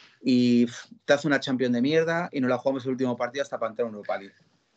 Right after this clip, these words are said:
El martes hay que creer, yo me sentaré en mi televisor a verlo con la misma ilusión como si fuera una final y con la confianza plena de que vamos a pasar. Así que, aupa Atleti.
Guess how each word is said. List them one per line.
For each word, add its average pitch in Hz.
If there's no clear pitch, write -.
El 135
martes 139
hay 131
que 120
creer, 156
yo 147
me 143
sentaré 127
en 127
mi 123
televisor 123
a 120
verlo 139
con 131
la 135
misma 139
ilusión 127
como 123
si 117
fuera 123
una 120
final 160
y 127
con 123
la 120
confianza 123
plena 139
de 117
que 113
vamos 107
a 104
pasar. -
Así 131
que, 170
aupa 117
Atleti. 90